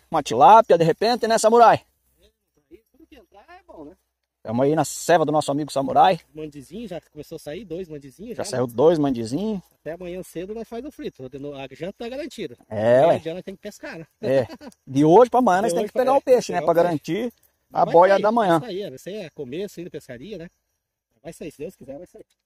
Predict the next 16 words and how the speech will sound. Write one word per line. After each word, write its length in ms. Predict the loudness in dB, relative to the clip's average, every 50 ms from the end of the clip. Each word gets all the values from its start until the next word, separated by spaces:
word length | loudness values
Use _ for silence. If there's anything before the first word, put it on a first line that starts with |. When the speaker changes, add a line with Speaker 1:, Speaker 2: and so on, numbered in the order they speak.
| _ _ -10
Speaker 1:
E 100 | -6 -4
é 80 | -4
isso 200 | -2 -2 -2 0
aí, 100 | 0 2
galera. 260 | 4 4 4 4 0 -4 -12 _ _ _
Deixar 320 | -14 -10 -10 -8 -4 -2 -2
o 60 | 0
link 240 | 0 -2 -2 -4 -4
aí 40 | -6
do 80 | -6 -4
canal 280 | -4 -2 -2 -2 -2
do 80 | -2 -2
Samurai, 360 | -4 -4 -2 0 0 0 0
Samurai 400 | -2 -4 -4 0 0 2 2 0
Eventos 340 | 0 -2 -4 -6 -6 -4 -4
aí. 180 | -2 -2 -4